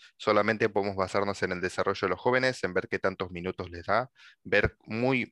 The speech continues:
prestar muy, mucha atención a cuál es el ánimo de los chicos, eh, si se sienten bien, si se sienten mal, si están conformes, disconformes, y creo que eso es lo más importante de todo.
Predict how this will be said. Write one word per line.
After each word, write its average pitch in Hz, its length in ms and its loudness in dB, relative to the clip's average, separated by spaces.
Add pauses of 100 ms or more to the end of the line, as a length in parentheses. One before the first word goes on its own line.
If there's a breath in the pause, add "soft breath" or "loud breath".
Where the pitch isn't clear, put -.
(120)
prestar 104 260 0
muy, 120 300 0
mucha 113 320 0
atención 104 360 2
a 101 100 4
cuál 101 260 2
es 101 160 -2
el 92 80 4
ánimo 98 340 0
de 90 60 0
los 90 120 -2
chicos, - 480 -2 (360 soft breath)
eh, 87 340 4
si 98 140 -4
se - 120 -12
sienten 90 300 -2
bien, 120 140 0
si 104 80 -10
se 95 60 -12
sienten 95 280 -2
mal, 107 180 4
si 101 120 -4
están 95 320 -2 (160)
conformes, 104 480 2
disconformes, 98 720 -2 (300 loud breath)
y 92 100 -6
creo 110 160 4
que 135 60 2
eso 127 160 2
es 110 80 2
lo 104 140 2
más 98 180 0
importante 87 420 -2
de 82 100 0
todo. 82 300 -2